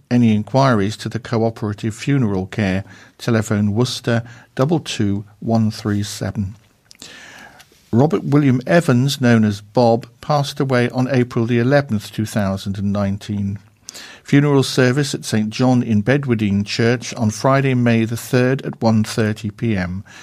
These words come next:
followed by a committal at Worcester Crematorium. Family flowers only, please, but donations, if desired, for Saint Richard's Hospice may be left on the collection plate at church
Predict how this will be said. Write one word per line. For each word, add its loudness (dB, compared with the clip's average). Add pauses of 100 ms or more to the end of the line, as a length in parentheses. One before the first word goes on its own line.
(180)
followed 0
by -2
a -4
committal -4
at -10
Worcester -4
Crematorium. -4 (880)
Family 2
flowers 2
only, 2
please, -2 (300)
but -4
donations, 2
if -2
desired, 2
for -6
Saint -2
Richard's -4
Hospice -6 (320)
may 4
be 2
left 2
on 2
the -2
collection -2
plate -4
at -4
church -4